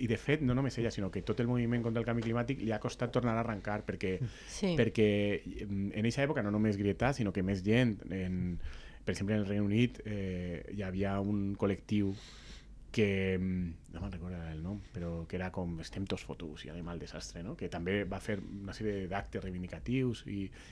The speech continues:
Speaker 1: i havien, eh, fins i tot convocat una vaga abans de la pandèmia que va tindre un cert
Speaker 2: Mm.
Speaker 1: seguiment i van bloquejar molts carrers de Londres.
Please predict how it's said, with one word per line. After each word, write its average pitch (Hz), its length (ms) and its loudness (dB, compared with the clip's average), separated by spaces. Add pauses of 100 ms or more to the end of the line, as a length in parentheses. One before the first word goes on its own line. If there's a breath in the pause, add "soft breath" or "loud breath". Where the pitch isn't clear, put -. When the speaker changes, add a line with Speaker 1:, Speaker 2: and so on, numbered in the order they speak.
(100)
Speaker 1:
i 110 140 2
havien, 117 480 6
eh, 110 320 0
fins 98 200 -8
i 107 60 -2
tot - 220 -2
convocat 104 340 -2
una 98 300 -2
vaga 98 300 0
abans 92 200 -2
de 95 60 -4
la 90 80 -4
pandèmia 98 420 -2
que 101 60 -4
va 92 100 -2
tindre 92 200 0
un 87 60 0
cert 98 120 2
Speaker 2:
Mm. 85 60 -2
Speaker 1:
seguiment 95 360 0
i - 20 0
van 98 240 0
bloquejar 98 440 -2
molts 95 180 -2
carrers 92 240 -6
de 90 80 -4
Londres. 110 240 -2